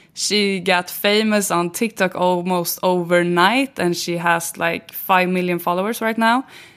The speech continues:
And she's mostly being known for her, like, Get Ready With Me's and her fun lifestyle as she's a student at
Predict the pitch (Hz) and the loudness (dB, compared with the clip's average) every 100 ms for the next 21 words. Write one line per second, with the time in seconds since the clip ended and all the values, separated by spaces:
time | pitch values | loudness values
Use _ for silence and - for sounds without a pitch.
0 | _ _ 202 196 196 180 202 190 - 190 | _ _ 0 2 0 -2 0 0 0 -2
1 | 190 208 190 185 170 185 180 180 175 170 | -2 -2 0 0 -2 -2 0 0 0 0
2 | 170 175 - 175 170 170 175 170 170 170 | 0 -4 -2 0 0 0 0 0 0 -2
3 | 170 - - 202 202 208 196 190 190 196 | -4 -8 -8 -6 -2 -4 -2 -4 -4 -2
4 | 196 190 185 175 175 170 - 202 185 180 | -2 -2 -2 -2 0 -2 0 2 4 2
5 | 180 - 180 175 175 175 170 165 - 180 | 0 0 4 6 4 2 0 -2 -6 -4
6 | 170 170 - 185 175 175 170 - 170 165 | -4 -4 -6 -4 -2 -4 -6 -4 -2 -4
7 | - | -8